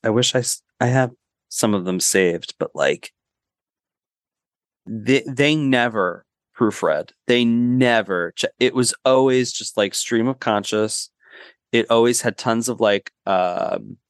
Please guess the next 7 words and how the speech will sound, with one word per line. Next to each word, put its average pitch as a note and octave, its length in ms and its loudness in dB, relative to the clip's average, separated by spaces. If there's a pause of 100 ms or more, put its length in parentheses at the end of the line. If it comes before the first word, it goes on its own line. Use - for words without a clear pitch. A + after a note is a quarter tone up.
ellipses, B2+ 840 0 (320)
had G2+ 240 -2
tons A#2+ 520 2
of, G#2 140 2
like, G2 500 0 (500)
just - 580 -2 (580)
terrible C3+ 960 0